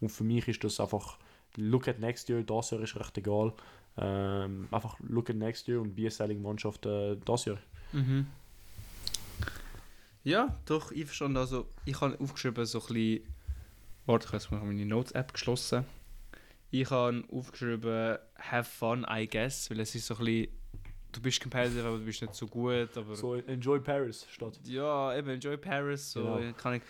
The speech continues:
Speaker 2: ist
Speaker 1: Ja.
Speaker 2: etwas Feins und ja. Bin ein bisschen
Speaker 1: <laughs> Ist
Speaker 2: verloren gewesen bei
Speaker 1: etwas
Speaker 2: denen.
Speaker 1: Feins.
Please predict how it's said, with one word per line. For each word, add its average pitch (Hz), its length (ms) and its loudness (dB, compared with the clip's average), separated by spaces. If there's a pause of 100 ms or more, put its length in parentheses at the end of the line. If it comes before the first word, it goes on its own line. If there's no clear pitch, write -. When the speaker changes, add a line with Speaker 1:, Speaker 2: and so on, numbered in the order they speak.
(180)
Speaker 2:
ist 127 120 0
Speaker 1:
Ja. 123 60 0
Speaker 2:
etwas 113 200 -2
Feins 117 440 2
und 110 140 -2
ja. 110 240 0 (920)
Bin 135 120 4
ein 127 60 2
bisschen 127 260 2
Speaker 1:
<laughs> - 20 4
Ist 120 100 0
Speaker 2:
verloren - 0 -
gewesen 135 160 0
bei 113 60 -6
Speaker 1:
etwas 110 140 -2
Speaker 2:
denen. 107 120 -4
Speaker 1:
Feins. 123 460 -2